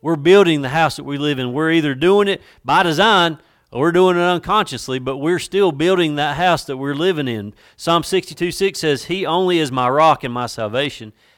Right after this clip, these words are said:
He is my defense. I shall not be moved." So if we're building on that rock that we're supposed to be building on, we're not gonna be moved. We've sang it as kids, "I shall not be moved." I love that little song.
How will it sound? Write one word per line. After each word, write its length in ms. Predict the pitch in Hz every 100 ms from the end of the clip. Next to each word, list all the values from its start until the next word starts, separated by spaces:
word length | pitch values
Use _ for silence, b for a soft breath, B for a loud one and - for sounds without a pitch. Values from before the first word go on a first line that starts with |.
| _
He 280 | - 175 226
is 160 | 185 139
my 180 | 147
defense. 560 | 123 110 120 117 - - _ _ _ _ -
I 140 | 120
shall 240 | - 127 113
not 280 | 135 -
be 120 | 107 101
moved." 340 | 95 82 - _ _ _ _ _ _
So 160 | -
if 120 | 160 196
we're 160 | 208
building 580 | 160 160 214 214 165 147 b b b
on 240 | 156 185
that 200 | 175 170
rock 520 | 127 135 175 165 120 - - _ _
that 140 | 151
we're 100 | 156
supposed 380 | 143 - 160 143
to 60 | 120
be 100 | 120
building 420 | 151 180 139 120
on, 260 | 107 107 104 _ _ _ _ _ _
we're 160 | 123
not 180 | 135 110
gonna 140 | 110 120
be 80 |
moved. 440 | 123 160 147 107 - _ -
We've 180 | 127
sang 300 | 113 131 143
it 80 | 147
as 160 | 151 143
kids, 500 | - 185 113 98 - _ _ _
"I 140 | - 113
shall 200 | - 139
not 200 | 151 151
be 140 | 160
moved." 380 | 170 156 95 _ _ _ _ _
I 100 | -
love 200 | 110 131 139
that 160 | 139
little 140 | 151 151
song. 360 | - 76 107